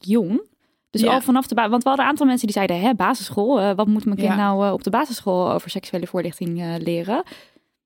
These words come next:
Speaker 1: Maar er valt denk ik voldoende te leren.
Speaker 3: Ja, want Rutgers heeft inderdaad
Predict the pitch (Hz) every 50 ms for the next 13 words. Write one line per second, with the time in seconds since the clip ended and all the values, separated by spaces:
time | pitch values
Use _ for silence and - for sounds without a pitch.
0 | _ - - 226 220 214 208 - 226 220 - 311 330 349 - - 196 - 214 202
1 | - - - 247 269 311 370 392 277 190 - 208 185 175 165 165 170 175 185 185
2 | - _ - 220 233 233 214 190 - - 214 220 202 196 214 240 226 - 262 240
3 | 220 233 226 214 233 220 214 214 214 214 214 -